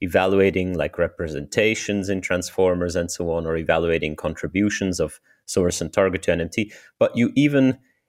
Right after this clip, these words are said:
so there is these, this notion of probes, and this is a paper that I, I find interesting, of these probes to evaluate embeddings. And, uh, al-, also there, you don't go and say,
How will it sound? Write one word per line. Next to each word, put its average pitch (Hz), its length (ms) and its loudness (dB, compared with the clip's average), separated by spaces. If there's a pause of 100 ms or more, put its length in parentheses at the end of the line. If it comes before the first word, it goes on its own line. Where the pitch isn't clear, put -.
(680)
so 117 160 2
there 117 200 2
is 143 180 0
these, 104 320 2
this 104 180 2
notion 104 340 4
of - 240 0
probes, 71 640 2
and 87 160 -2
this 117 180 2
is 101 260 0
a 90 80 4
paper 90 400 -2
that 78 160 0
I, 78 100 4 (120)
I 78 60 0
find 80 260 -4
interesting, 78 540 -6
of 85 160 -2
these 87 180 -6
probes 113 880 2
to 104 200 -2
evaluate 92 760 2 (320)
embeddings. 85 800 -2 (320)
And, 104 220 2 (600)
uh, - 60 -6 (380)
al-, - 220 2
also 135 380 4
there, 95 420 2
you 107 120 2
don't 147 280 4
go 113 300 8
and 101 140 4
say, 98 300 4